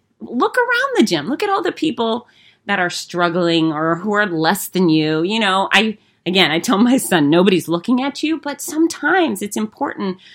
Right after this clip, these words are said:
to look around and then you realize how good you have it. You know, then you realize maybe things are not so bad for me, or maybe I'm not so weird here. You know, be the success story. We're all watching these constant videos and,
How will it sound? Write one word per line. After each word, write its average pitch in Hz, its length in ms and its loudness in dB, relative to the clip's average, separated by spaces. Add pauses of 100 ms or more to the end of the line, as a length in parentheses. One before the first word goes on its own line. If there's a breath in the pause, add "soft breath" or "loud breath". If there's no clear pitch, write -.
(260 loud breath)
to 240 80 -2
look 214 320 -2
around 190 800 -2
and 196 160 -2
then 302 160 2
you 403 120 0
realize 160 440 -2
how 170 120 -6
good 139 240 -4
you 131 80 -8
have 143 260 -4
it. - 140 -14 (640)
You 202 80 -4
know, 202 160 -2
then 240 300 2
you 359 100 4
realize 214 520 0
maybe 440 340 -4
things 294 300 -2
are 233 120 -2
not 180 300 -2
so 190 160 -4
bad 160 360 -4
for 165 120 -4
me, 160 420 0
or 131 60 -8
maybe 269 360 -6
I'm 269 260 -4 (540)
not 254 220 -4
so 226 180 0
weird 190 460 4
here. 208 640 0 (320 soft breath)
You 220 80 -4
know, 233 220 -4 (100)
be 349 460 2 (260)
the 240 100 0
success - 580 -6
story. 143 340 -6
We're 190 260 -6
all 294 180 0
watching 220 440 2
these 156 240 -2
constant 165 800 0
videos 156 420 -2
and, 170 160 0